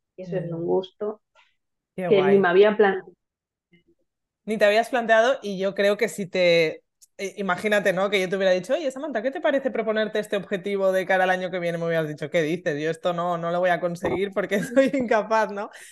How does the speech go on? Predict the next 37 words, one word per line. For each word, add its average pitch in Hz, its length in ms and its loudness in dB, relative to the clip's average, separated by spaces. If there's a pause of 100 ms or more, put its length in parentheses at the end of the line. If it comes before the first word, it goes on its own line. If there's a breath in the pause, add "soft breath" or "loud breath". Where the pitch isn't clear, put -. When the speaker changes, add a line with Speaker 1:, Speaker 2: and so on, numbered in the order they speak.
(120)
Speaker 2:
sea, 226 180 4
no 226 120 2
te 254 80 4
lo 262 80 8
habías 247 260 6
planteado 226 540 2
y 214 140 -6
yo 208 100 0
creo 220 180 -2
que 214 120 -2
ni 202 160 -6
planteándotelo 190 960 0
te 240 80 -4
hubieras 202 280 0
imaginado, 175 680 -4
¿no? 170 160 -12 (320 soft breath)
Pero 208 360 4
bueno, 240 360 2
vino 233 240 -4
eso 233 260 -4
en 208 120 -6
un 214 120 -6
momento 226 380 -2
que 247 100 0
acompañó 190 640 -2
muy 214 160 0
bien 214 220 2
con 196 180 -6
todo 196 160 -2
ese 196 420 0
objetivo 185 420 -6
genérico 190 460 -4
de 180 80 2
autocuidado, 185 800 0
también 175 320 -4
porque 170 260 -4
necesitabas 170 1040 0